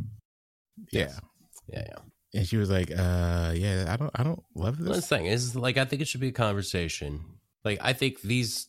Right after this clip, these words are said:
Speaker 2: these, these sex questions should be established fairly early in the, in the relation,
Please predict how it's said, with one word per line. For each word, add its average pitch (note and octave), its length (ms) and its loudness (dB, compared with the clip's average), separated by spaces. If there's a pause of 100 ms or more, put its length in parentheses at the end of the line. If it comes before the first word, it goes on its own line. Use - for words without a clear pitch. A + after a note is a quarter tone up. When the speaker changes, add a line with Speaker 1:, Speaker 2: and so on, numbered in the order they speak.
(120)
Speaker 2:
these, F#2+ 460 -2 (520)
these G#2+ 240 -2
sex - 360 -2
questions E2 1040 -4 (800)
should A#2+ 340 0
be G#2+ 120 0
established F2+ 600 -2 (1000)
fairly B2 640 -2 (220)
early A#2 400 2
in E2+ 160 -4
the, D2 360 -8 (260)
in G2 60 0
the E2 100 -2
relation, D#2+ 480 -8